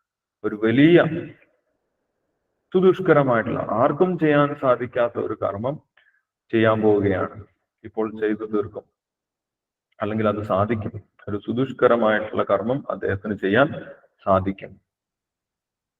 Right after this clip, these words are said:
ലോകപാലൈരപി പ്രഭു, ലോകപാലന്മാർക്ക് പോലും, വലിയ വലിയ മഹർഷീശ്വരന്മാർക്ക്,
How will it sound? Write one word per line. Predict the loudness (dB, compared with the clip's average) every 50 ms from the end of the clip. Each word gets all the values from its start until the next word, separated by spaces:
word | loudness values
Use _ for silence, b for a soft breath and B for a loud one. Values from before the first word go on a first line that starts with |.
| _ _ 2
ലോകപാലൈരപി | 6 8 8 8 8 8 8 10 10 10 10 10 10 10 8 8 8 8 8 6 6 4
പ്രഭു, | 4 2 0 -2 -2 -4 -6 -8 -10 -12 -18 -20 _ _ _ _ _ _ _ _ -6
ലോകപാലന്മാർക്ക് | -4 -4 -2 -2 0 2 2 2 2 2 0 -2 -4 -4 -6 -6 -4 -6 -6
പോലും, | -4 -4 -4 -4 -6 -6 -6
വലിയ | -6 -4 -4 -4
വലിയ | -4 -4 -6 -6 -6 -6 -6
മഹർഷീശ്വരന്മാർക്ക്, | -6 -6 -8 -8 -10 -12 -12 -12 -10 -8 -8 -6 -6 -6 -6 -6 -4 -4 -4 -6 -8 -12 -14